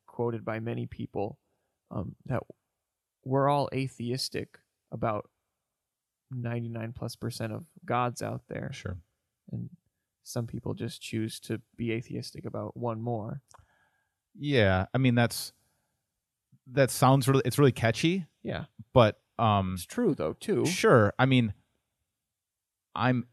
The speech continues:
Speaker 2: atheistic about, or I, I don't believe in lots of different
Speaker 1: The whole
Speaker 2: ideas of
Speaker 1: Yeah.
Speaker 2: gravity, but there's one that I actually do believe in.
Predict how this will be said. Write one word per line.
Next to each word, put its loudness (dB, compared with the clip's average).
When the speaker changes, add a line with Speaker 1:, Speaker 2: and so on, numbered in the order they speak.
Speaker 2:
atheistic 2
about, 2
or 4
I, 6
I 4
don't 4
believe 4
in 2
lots 0
of -4
different 0
Speaker 1:
The -4
whole 2
Speaker 2:
ideas 8
of 4
Speaker 1:
Yeah. -2
Speaker 2:
gravity, 8
but 0
there's 0
one 2
that 2
I 4
actually 0
do -2
believe 0
in. -6